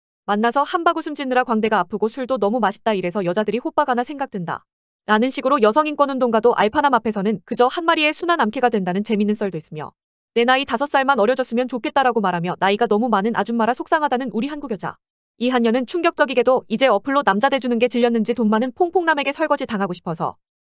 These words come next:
"결정사 가야 하나 진지하게 고민 중"이라는 말을 하면서 결혼하고 싶다는 말을 하고 있습니다. 그녀의 나이는 삼십 대 초반.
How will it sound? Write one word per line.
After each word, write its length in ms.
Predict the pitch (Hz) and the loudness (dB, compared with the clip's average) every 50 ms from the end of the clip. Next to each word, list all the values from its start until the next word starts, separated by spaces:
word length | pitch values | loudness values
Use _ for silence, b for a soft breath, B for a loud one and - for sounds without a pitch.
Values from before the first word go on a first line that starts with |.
| _ _ _ | _ _ _
"결정사 440 | - 233 226 220 269 277 285 311 269 | 0 0 0 0 0 -2 0 0 2
가야 240 | 269 240 233 233 240 | 4 4 2 2 2
하나 160 | 226 254 262 | 0 0 -2
진지하게 480 | - 254 240 240 277 285 269 240 285 | -2 -2 -2 0 2 2 2 2 0
고민 280 | 277 - 269 269 302 294 | -2 -2 -2 -4 -4 -4
중"이라는 400 | 302 294 262 220 247 269 269 262 | -4 -4 -2 0 0 0 2 2
말을 240 | 247 233 220 233 233 | 0 2 2 0 0
하면서 300 | 214 180 175 165 190 170 | -2 -4 -4 -4 -6 -6
결혼하고 400 | - - 208 220 233 226 214 214 | -2 0 0 2 2 0 0 -2
싶다는 320 | 214 - - 214 196 202 | -4 -4 -4 -4 -2 -2
말을 240 | 185 170 160 175 214 | -2 -2 -2 -4 -6
하고 120 | 202 - | -8 -10
있습니다. 440 | 156 - - 156 147 - 131 - - _ _ _ _ _ _ _ _ | -10 -12 -12 -14 -12 -10 -10 -10 -12 _ _ _ _ _ _ _ _
그녀의 300 | - 233 226 240 240 233 | 4 6 8 8 8 8
나이는 280 | 214 202 190 180 226 | 6 6 6 6 4
삼십 320 | 233 - - 320 - 339 - | 2 2 0 0 -2 0 2
대 100 | 285 285 | 0 0
초반. 360 | - - 311 190 156 - - | 0 0 0 0 0 -2 -4